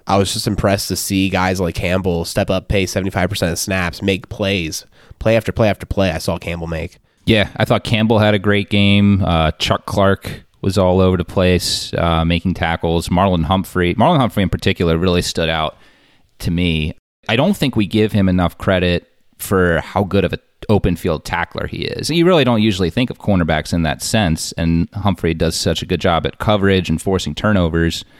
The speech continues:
Speaker 2: uh, that that's not the first thing that we talk about with him. But especially in a game <laughs> where, like we're saying, there was so much poor tackling,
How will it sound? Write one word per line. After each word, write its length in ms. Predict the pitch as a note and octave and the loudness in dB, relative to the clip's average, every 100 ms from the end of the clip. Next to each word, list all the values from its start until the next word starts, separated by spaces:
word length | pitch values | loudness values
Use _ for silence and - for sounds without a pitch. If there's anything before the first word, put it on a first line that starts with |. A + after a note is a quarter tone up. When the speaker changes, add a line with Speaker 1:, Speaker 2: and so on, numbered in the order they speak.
| - _ _ _ - | -20 _ _ _ -4
Speaker 2:
uh, 160 | E2+ F2 | -2 0
that 120 | F2 | 0
that's 320 | F#2+ - - - - | 0 -2 -6 -10 0
not 400 | C3 A#2 G2+ G2+ | 2 4 2 -2
the 80 | |
first 380 | - G#2 F#2+ - | -2 0 0 -2
thing 220 | F2+ G2+ | 0 2
that 60 | F2+ | 2
we 80 | D#2+ | 0
talk 280 | - A2+ - | 0 -2 -2
about 260 | D#2 D2 | -2 -2
with 160 | - D2 | -2 -4
him. 280 | D2+ D2+ E2 _ - - _ - | -2 -2 -4 _ -20 -20 _ -12
But 380 | F2 F2 E2+ E2 _ _ _ - | -2 2 2 0 _ _ _ -8
especially 400 | - D#3 F3+ C3 | 0 2 2 2
in 60 | |
a 40 | G#2+ | 2
game 280 | G2+ G#2 A#2 | 2 4 6
<laughs> 0 | |
where, 180 | G#2 | 4
like 220 | G2 G2+ G2 | 4 2 0
we're 80 | |
saying, 380 | F2 A#2+ A#2 F#2+ | 0 2 2 2
there 120 | F2+ | 2
was 320 | E2+ F2 A2 - | 2 2 2 2
so 180 | G2 | 2
much 260 | F2+ E2+ - | 2 0 -2
poor 200 | G2+ F2 | -2 -2
tackling, 640 | - F2+ - D2+ D#2+ D#2 | 0 -4 -4 -4 -2 -2